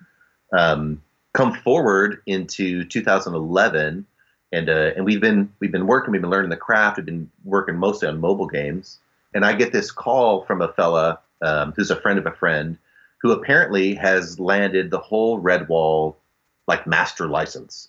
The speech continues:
Um, and at the time, I didn't know what Redwall was, um, but, but someone in the know would say that that was an enormous feat because people had been trying to license this property for films and, and anything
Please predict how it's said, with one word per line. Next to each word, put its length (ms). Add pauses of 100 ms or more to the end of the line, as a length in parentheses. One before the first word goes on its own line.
Um, 520 (100)
and 360 (880)
at 120
the 80
time, 260
I 100
didn't 200
know 100
what 160
Redwall 380
was, 480 (180)
um, 300
but, 260 (460)
but 260
someone 340
in 140
the 80
know 720
would 180
say 160
that 140
that 140
was 100
an 100
enormous 520
feat 320
because 580 (380)
people 240
had 80
been 120
trying 360
to 100
license 400
this 140
property 360
for 160
films 600
and, 380
and 360
anything 560